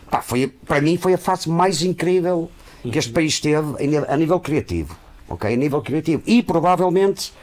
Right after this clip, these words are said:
Speaker 1: não digo o mundo, mas a Europa. Mas em Portugal, que foi aquilo que eu senti, uma, epá, era uma coisa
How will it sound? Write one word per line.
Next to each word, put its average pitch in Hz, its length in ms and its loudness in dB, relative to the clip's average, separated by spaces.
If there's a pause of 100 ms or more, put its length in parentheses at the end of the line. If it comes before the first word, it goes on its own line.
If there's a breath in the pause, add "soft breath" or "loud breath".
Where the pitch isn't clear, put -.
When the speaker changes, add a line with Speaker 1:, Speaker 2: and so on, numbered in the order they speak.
(320 loud breath)
Speaker 1:
não 120 140 0
digo 127 200 0
o 143 40 0
mundo, 170 360 0
mas 175 180 0
a 185 40 2
Europa. 135 480 2 (1000 soft breath)
Mas 117 200 0
em 143 80 4
Portugal, 120 460 -2
que 82 280 -4 (260)
foi 107 200 -2
aquilo 107 220 -2
que 113 80 -4
eu 107 60 0
senti, 110 400 -4
uma, 160 260 -2 (680 loud breath)
epá, - 200 -10
era 139 100 -6
uma 165 160 -4
coisa 131 380 -2